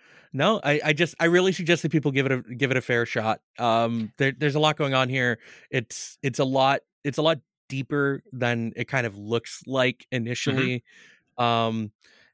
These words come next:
Speaker 1: and, and it's my favorite anime. And every time I rewatched it, I found,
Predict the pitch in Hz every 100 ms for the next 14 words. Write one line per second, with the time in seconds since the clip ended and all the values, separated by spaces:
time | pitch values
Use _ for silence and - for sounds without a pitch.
0 | _ 131 147 151 185 208 - 233 233 226
1 | 240 151 123 131 156 202 190 185 165 147
2 | 147 127 - - 160 - 135 - 131 123
3 | 131 135 131 123